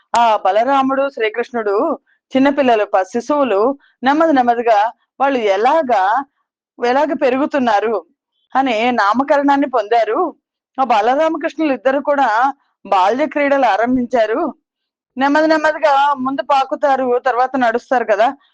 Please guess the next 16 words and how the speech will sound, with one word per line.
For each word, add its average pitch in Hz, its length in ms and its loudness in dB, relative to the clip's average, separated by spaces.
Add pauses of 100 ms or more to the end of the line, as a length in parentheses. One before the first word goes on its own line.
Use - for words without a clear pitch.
(160)
మోకాళ్ళకు 269 580 0
చేతులను 262 440 0
ఆనిస్తూ 240 540 -2
లేచి 240 280 0
నిలబడిపోతారు. 214 880 0 (320)
అంతలో 320 360 2
తూలి 320 220 0
పడిపోతుంటారు, 262 800 0 (460)
మళ్ళా 285 240 2
లేచే 285 320 0
ప్రయత్నం 262 520 -2
చేస్తారు, 226 600 -2 (360)
నెమ్మది 277 300 0
నెమ్మదిగా 277 380 2
అడుగులు 247 260 -2
వేస్తున్నారు. 226 680 -2